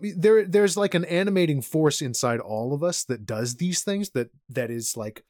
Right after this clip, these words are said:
good, that is commanding in a, in a compassionate way, and that is, that is aimed towards action and knows how to, knows what to do and how to achieve that. And I think that's what we're really, like,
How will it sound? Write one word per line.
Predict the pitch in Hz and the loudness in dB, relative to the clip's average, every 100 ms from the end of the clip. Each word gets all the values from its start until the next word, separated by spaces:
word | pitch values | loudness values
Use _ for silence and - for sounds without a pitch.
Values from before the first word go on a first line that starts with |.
| _ - 95 | _ -20 -2
good, | 143 147 151 | 2 2 0
that | 143 131 | 0 2
is | 123 | 2
commanding | - 131 143 151 151 143 143 | -2 0 2 4 4 2 2
in | 135 | 2
a, | 131 143 143 | 2 0 -2
in | |
a | 131 | -4
compassionate | - 120 127 120 - 131 120 | -4 -4 -2 -2 -4 -6 -4
way, | 123 120 120 | -2 -2 -4
and | 110 101 | -6 -8
that | 107 101 | -10 -10
is, | 101 98 95 - - _ _ _ _ _ | -12 -8 -6 -6 -8 _ _ _ _ _
that | 123 120 | -4 -2
is | 120 - 165 | -2 -4 0
aimed | 165 175 165 156 - | 2 4 2 0 -4
towards | - 143 143 143 123 - - | -6 -2 2 2 0 -6 -8
action | 110 107 - - 76 _ - | -10 -8 -8 -10 -14 _ -18
and | 101 107 | -12 -6
knows | 127 135 131 | -2 -2 -2
how | 131 120 | -4 -4
to, | 110 120 _ - | -6 -10 _ -6
knows | 139 156 120 | 0 0 0
what | 135 | -2
to | - | -2
do | 113 123 117 | -4 -4 -4
and | 104 | -6
how | 113 | -8
to | 101 | -10
achieve | 98 - 98 95 - | -10 -10 -10 -14 -18
that. | 76 - _ _ _ _ _ | -20 -20 _ _ _ _ _
And | 127 | -4
I | 139 | -2
think | 202 - | -2 0
that's | 143 147 - | 0 0 0
what | 131 123 | 0 0
we're | 123 120 | -2 -2
really, | 113 127 127 | -2 -2 -2
like, | 113 104 104 - | -4 -8 -12 -16